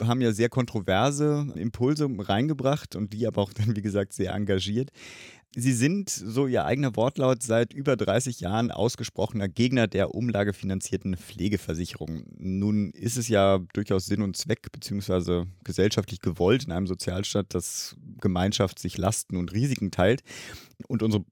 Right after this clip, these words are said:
Sozialabgaben bestehen ja auch nicht nur aus der Pflegeversicherung. Sehen Sie denn die Umlagefinanzierung auch bei der Krankenversicherung so kritisch oder gibt es jetzt Besonderheiten, die jetzt speziell für die Pflegeversicherung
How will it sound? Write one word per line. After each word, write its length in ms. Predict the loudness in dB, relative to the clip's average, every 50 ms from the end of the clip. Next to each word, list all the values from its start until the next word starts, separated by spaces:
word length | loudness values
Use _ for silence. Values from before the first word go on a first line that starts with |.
| -8
Sozialabgaben 880 | -8 -6 0 2 4 4 4 2 -2 -2 0 0 0 2 0 -2 -4 -4 -6
bestehen 300 | -8 -4 -2 0 0 2
ja 120 | 2 0
auch 120 | 0 -2
nicht 160 | -4 -4 -4 -2
nur 80 | -2 -2
aus 140 | -2 -2
der 220 | -2 -2 -2 -2 -2 -6 -12 -20 -20 -20
Pflegeversicherung. 800 | -12 -6 -2 -2 -2 -2 -2 -2 -2 -2 -2 -4 -2 -2 -2 -2 -4 -8 -20 -18 -18 -18 -18 -6
Sehen 240 | 2 4 4 6 6
Sie 140 | 4 4 4
denn 160 | 4 4 2
die 80 | 0
Umlagefinanzierung 1040 | -2 -2 0 2 4 4 4 2 0 0 0 0 0 0 0 0 2 2 2 2 0
auch 240 | 2 2 2 2 2
bei 160 | 2 0 2
der 220 | 4 4 2 2 2
Krankenversicherung 880 | _ -4 -2 0 0 0 0 -2 -2 0 0 -2 0 0 -2 0 -2 -2
so 100 | -4 -4
kritisch 340 | -2 -2 -2 0 0 -2
oder 160 | 0 2 0 0
gibt 220 | 0 0 -4 -4
es 140 | -4 -2 -2
jetzt 220 | -2 -4 -4 -4
Besonderheiten, 840 | -2 0 2 4 4 4 4 4 4 4 4 4 4 2 0 -2 0
die 140 | 0 0 2
jetzt 320 | 2 2 0 -2 -6 -8
speziell 460 | -6 -4 -6 -4 0 2 4 4 4
für 180 | 2 2 -2 0
die 180 | 0 2 0 0
Pflegeversicherung 920 | 0 2 2 4 4 4 2 2 2 2 -2 -4 -6 -4 -2 -2 -2 -4